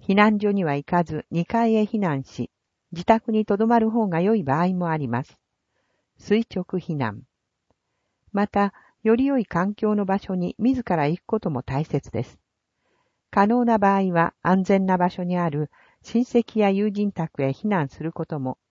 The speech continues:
選択肢の一つです。水平避難。イラストがあります。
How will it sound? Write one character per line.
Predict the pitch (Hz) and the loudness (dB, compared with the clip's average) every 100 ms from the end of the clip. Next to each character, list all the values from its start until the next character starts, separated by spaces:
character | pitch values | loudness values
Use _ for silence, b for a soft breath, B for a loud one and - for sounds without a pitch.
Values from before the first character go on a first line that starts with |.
| _ _ | _ _
選 | - 226 254 | 0 0 2
択 | 247 - | -4 -6
肢 | - 151 | -10 -8
の | 123 | -8
一 | - 190 | -6 -8
つ | - | -6
で | 127 117 | -6 -8
す。 | _ _ _ _ _ _ _ _ _ _ | _ _ _ _ _ _ _ _ _ _
水 | - 220 | -2 -2
平 | - 208 185 | 0 0 -2
避 | - 165 | -2 -4
難。 | 127 107 - _ _ _ _ _ _ _ _ _ - | -4 -6 -16 _ _ _ _ _ _ _ _ _ -4
イ | 185 | 0
ラ | 202 | 0
ス | - | -2
ト | 196 | -8
が | 170 | -4
あ | 156 | -4
り | 143 | -4
ま | 127 139 | -6 -8
す。 | _ | _